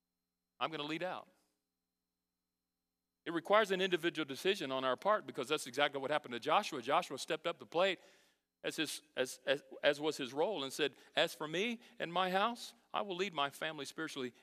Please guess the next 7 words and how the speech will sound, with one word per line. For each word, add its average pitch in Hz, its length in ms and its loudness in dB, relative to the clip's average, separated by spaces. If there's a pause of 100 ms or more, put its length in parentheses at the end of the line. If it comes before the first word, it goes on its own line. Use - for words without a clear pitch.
and 123 220 -8
we 165 260 -8 (120)
will 131 280 -4
serve 123 320 -4 (200)
only 107 380 -6 (120)
one 117 320 -6 (180)
God." 98 280 -8